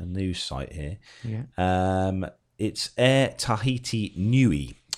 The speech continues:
Speaker 1: uh, set to become a new Boeing customer.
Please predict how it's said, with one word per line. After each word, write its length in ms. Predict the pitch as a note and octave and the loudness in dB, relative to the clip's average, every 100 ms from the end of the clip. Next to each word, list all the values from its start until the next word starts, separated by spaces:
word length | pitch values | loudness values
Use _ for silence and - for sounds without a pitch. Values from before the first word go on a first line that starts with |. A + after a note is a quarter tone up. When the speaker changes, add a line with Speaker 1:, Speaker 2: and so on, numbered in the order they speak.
| _ | _
Speaker 1:
uh, 140 | E2+ E2 | -10 -6
set 340 | - - - | 0 0 0
to 60 | F#2 | -6
become 460 | - - G#2 G2+ | -6 -2 0 0
a 80 | - | -2
new 440 | F#2 F#2+ B2 F3 D3 | -2 4 6 8 8
Boeing 360 | G2+ C#2+ D2 | 6 6 0
customer. 560 | - C3 B2 - B1 | 0 0 0 -2 -6